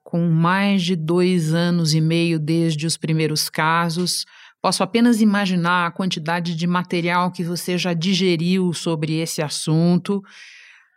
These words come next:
Falamos aqui que ainda restam pontos a esclarecer.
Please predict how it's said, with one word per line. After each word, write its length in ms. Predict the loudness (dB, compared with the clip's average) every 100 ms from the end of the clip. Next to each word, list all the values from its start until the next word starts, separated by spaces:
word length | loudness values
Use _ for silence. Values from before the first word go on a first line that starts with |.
| _
Falamos 760 | -12 0 4 6 6 6 4 2
aqui 420 | -2 -4 0 0
que 160 | 0 -2
ainda 300 | 0 0 2
restam 680 | 2 2 2 -2 -4 -4 -2
pontos 540 | -2 0 -2 -2 -2
a 100 | -2
esclarecer. 840 | -4 -4 -4 -4 -6 -2 -2 -2